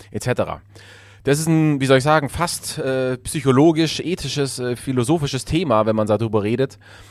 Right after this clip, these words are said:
Aber der Perfektionismus als Reinform, muss man dazu sagen, ist immer schädlich.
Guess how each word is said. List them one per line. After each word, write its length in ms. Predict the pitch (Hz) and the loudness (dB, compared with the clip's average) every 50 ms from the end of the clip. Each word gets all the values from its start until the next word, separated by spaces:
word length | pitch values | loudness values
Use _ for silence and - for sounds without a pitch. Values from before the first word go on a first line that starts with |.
| - - | -20 -6
Aber 280 | - 117 143 139 131 120 | 0 2 4 4 6 4
der 100 | 127 - | 4 4
Perfektionismus 960 | - 139 123 - 135 - - - 131 135 160 160 - 156 143 143 139 - | 2 0 -2 -2 -4 -6 -4 -2 -2 0 0 -2 -2 0 0 0 -2 -2
als 360 | - - 110 104 107 101 - - | -2 -2 -2 -2 -2 -6 -6 -2
Reinform, 600 | 104 143 196 - 147 - - 170 165 170 165 156 | -2 0 0 -2 -4 -2 0 2 2 2 2 0
muss 200 | 143 147 143 - | -2 -2 -2 -2
man 120 | 147 127 | 0 0
dazu 240 | 120 117 - 127 117 | 0 -2 -2 -4 -2
sagen, 160 | 123 117 113 | 0 0 0
ist 80 | 104 - | -2 -4
immer 180 | - 107 98 | -4 -4 -4
schädlich. 460 | - - 90 82 80 - - - - | -4 -4 -6 -8 -8 -10 -16 -20 -20